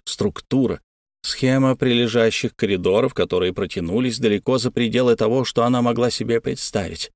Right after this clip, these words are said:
«Эхо», подумала она, — «как у летучей мыши».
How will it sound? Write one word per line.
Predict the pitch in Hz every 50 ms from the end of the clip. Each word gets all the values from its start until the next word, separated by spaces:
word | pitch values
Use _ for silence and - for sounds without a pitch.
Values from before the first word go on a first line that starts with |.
| _ _ _ _ _ _ _ _ _ _ _ _ _ _ _ _ _ _ _ _
«Эхо», | - 120 139 151 151 - - 147
подумала | - 117 101 104 87 82 85 85
она, — | 82 82 82 85 87 - - _ _ _ _ _ _ _
«как | - 127 120 -
у | 165
летучей | 165 170 - 170 160 - - 190
мыши». | 156 131 95 - - -